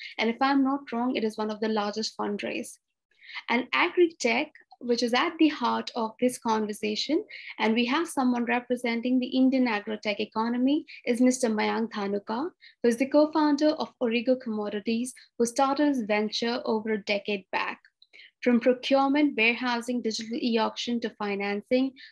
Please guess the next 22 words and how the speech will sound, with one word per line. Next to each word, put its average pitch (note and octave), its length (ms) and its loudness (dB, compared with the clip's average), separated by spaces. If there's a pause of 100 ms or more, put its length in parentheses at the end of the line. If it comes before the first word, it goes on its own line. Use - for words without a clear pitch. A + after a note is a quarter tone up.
Origo D#4 340 6
now A#3+ 200 4
takes A3+ 340 -4
care A3+ 320 -2
of A3 160 -4
the - 120 -4
entire A#3+ 480 -2
agri G#3+ 340 -4
supply G3+ 460 -6 (220)
chain. G#3+ 380 -8 (480)
Thank A#3+ 260 0
you C#4+ 140 4
everyone B3 580 2
for A3 80 0
joining A3 580 -2
in C4+ 260 0
and A3 260 0
taking A3+ 320 -2
time A3+ 280 -2
today. A3 360 -4 (720)
And, A3 400 2
uh, G#3+ 360 2